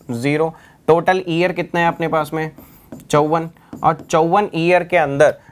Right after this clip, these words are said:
टोटल लीप ईयर निकालने के लिए कितने का भाग दोगे? चार का। कितनी बार जाएगा? बारह बार। बारह चौक अड़तालीस और तेरह तीन चालीस, तेरह चौक बावन होता है, तो तेरह बार चल जाएगा। तो यहाँ पर अपना कितना आ जाएगा?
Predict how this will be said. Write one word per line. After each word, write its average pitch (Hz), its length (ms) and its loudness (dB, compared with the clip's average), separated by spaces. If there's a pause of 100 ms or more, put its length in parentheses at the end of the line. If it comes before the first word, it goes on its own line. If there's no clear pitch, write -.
(140)
टोटल 185 320 4
लीप 170 300 0
ईयर 196 140 6
निकालने 165 380 0
के 165 80 -2
लिए 165 60 -2
कितने 170 240 0
का 175 80 6
भाग 165 200 2
दोगे? 165 320 -2 (220)
चार 156 240 6
का। 175 140 0
कितनी 175 520 -4
बार 180 180 4
जाएगा? 165 340 2 (460)
बारह 156 320 4
बार। 170 220 4
बारह 139 340 6
चौक 170 240 2
अड़तालीस 156 500 4
और 160 160 2
तेरह 160 320 4
तीन 170 220 0
चालीस, 170 280 2
तेरह 160 220 2
चौक 165 200 2
बावन 143 360 4
होता 160 200 4
है, 165 80 4
तो 170 80 0
तेरह 156 280 2
बार 160 160 4
चल 156 160 -4
जाएगा। 147 300 -2 (480)
तो 160 60 0
यहाँ 151 200 2
पर 165 120 2
अपना 170 240 -2
कितना 160 240 -2
आ 156 80 4
जाएगा? 143 320 -2